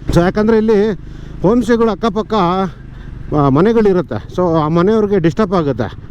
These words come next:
ಅವ್ರೇನು ಮಾಡ್ತಾರೆ, ಹೋಟ್ಲು ಇದು ಹೋಮ್ ಸ್ಟೇ ಅವ್ರಿಗೆ ಫೋನ್ ಮಾಡಿಬಿಟ್ಟು, "ಸೌಂಡ್ ಕಡಿಮೆ ಇಡಿ, ಮಗು ಮಲಗಿದೆ, ಆ, ಸೌಂಡ್ ಕಡಿಮೆ ಇಲ್ಲಿ, ವಯಸ್ಸಾಗಿರೋರು ಇದ್ದಾರೆ" ಅಂತ ಫೋನ್ ಮಾಡಿ ಹೇಳ್ತಾ ಇರ್ತಾರೆ. So ಅವ್ರೇನು ಮಾಡ್ತಾರೆ, ಬಂದು ನಮಗೆ "ಸೌಂಡ್ ಕಡಿಮೆ ಇಡಿ, ಸಾಕು, ಹತ್ತು ಗಂಟೆಗೆ ಮುಗಿಸ್ಬಿಡಿ."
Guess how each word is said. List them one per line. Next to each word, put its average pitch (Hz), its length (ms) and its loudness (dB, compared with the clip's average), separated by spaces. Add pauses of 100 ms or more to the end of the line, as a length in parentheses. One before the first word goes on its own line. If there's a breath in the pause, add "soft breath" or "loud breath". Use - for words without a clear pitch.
ಅವ್ರೇನು 214 300 2
ಮಾಡ್ತಾರೆ, 202 420 0
ಹೋಟ್ಲು 196 380 0
ಇದು 156 440 2
ಹೋಮ್ 190 200 2
ಸ್ಟೇ 214 120 0
ಅವ್ರಿಗೆ 190 220 0
ಫೋನ್ 196 260 0
ಮಾಡಿಬಿಟ್ಟು, 170 480 0 (420 loud breath)
"ಸೌಂಡ್ 196 220 4
ಕಡಿಮೆ 185 240 0
ಇಡಿ, 165 140 2
ಮಗು 165 260 2
ಮಲಗಿದೆ, 151 420 2 (580 loud breath)
ಆ, 131 220 4
ಸೌಂಡ್ 170 260 2
ಕಡಿಮೆ 160 300 2
ಇಲ್ಲಿ, 156 180 2
ವಯಸ್ಸಾಗಿರೋರು 143 640 0
ಇದ್ದಾರೆ" 131 240 2 (640)
ಅಂತ 147 140 2 (280)
ಫೋನ್ 196 220 0
ಮಾಡಿ 190 180 2
ಹೇಳ್ತಾ 160 540 2
ಇರ್ತಾರೆ. 143 420 -2
So 185 120 0
ಅವ್ರೇನು 208 380 2
ಮಾಡ್ತಾರೆ, 196 320 0
ಬಂದು 190 280 0
ನಮಗೆ 185 360 2
"ಸೌಂಡ್ 185 240 0
ಕಡಿಮೆ 180 260 0
ಇಡಿ, 180 180 2
ಸಾಕು, 175 400 0
ಹತ್ತು 170 200 -2
ಗಂಟೆಗೆ 180 280 0
ಮುಗಿಸ್ಬಿಡಿ." 175 560 0